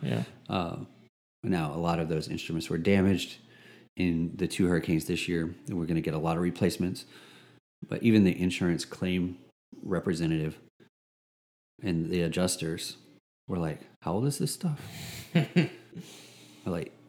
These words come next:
Speaker 2: "It was bought in two thousand six." They're like, "This stuff's fourteen years old?"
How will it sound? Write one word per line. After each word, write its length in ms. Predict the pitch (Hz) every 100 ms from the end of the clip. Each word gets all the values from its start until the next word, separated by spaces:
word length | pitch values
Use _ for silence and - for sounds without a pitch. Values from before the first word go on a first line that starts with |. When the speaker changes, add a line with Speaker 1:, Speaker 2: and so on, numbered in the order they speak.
| -
Speaker 2:
"It 60 |
was 100 | 95
bought 160 | 87 87
in 60 | 80
two 140 | 87
thousand 280 | 85 78 78
six." 380 | - 71 - - - _ _
They're 100 | -
like, 260 | 90 78 - - _ _ _ _ _ _ _ _ _ - - _ _
"This 100 | 101
stuff's 200 | - 98
fourteen 320 | - 95 - 92
years 200 | 92 92
old?" 220 | 104